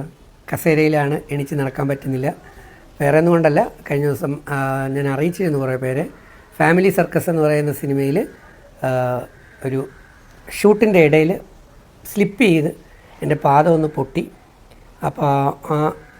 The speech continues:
പാദത്തിൻ്റെ ഒരു പ്രശ്നമുണ്ട്. ഞാനത്, ആ, എങ്ങനെ കാണിക്കും എന്നെനിക്കറിയില്ല, എന്നാലും ഞാൻ അത് കാണിക്കാം.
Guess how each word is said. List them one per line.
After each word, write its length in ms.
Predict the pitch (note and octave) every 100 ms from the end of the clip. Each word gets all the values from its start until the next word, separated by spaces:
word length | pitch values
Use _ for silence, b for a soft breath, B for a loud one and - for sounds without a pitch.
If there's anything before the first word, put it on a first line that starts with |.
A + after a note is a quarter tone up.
| -
പാദത്തിൻ്റെ 420 | D#3+ D#3 D#3+ E3 D#3+
ഒരു 120 | D#3+ - - -
പ്രശ്നമുണ്ട്. 580 | - B2+ - D3 C#3 C3+ - - - - - - - -
ഞാനത്, 300 | D#3+ D3+ D3 D3+ - - - - - - - - - - - - _ - - - - - D3+
ആ, 40 | C#3+ C#3+ - D3
എങ്ങനെ 200 | D#3+ D#3+ D#3+
കാണിക്കും 380 | D3+ E3+ F#3+ F#3+
എന്നെനിക്കറിയില്ല, 640 | F3 F3 F3 E3 D3 D3+ - E3
എന്നാലും 360 | E3+ E3 E3+ E3
ഞാൻ 140 | E3 -
അത് 100 | D#3 -
കാണിക്കാം. 520 | D#3 E3 F3 D3+ A3+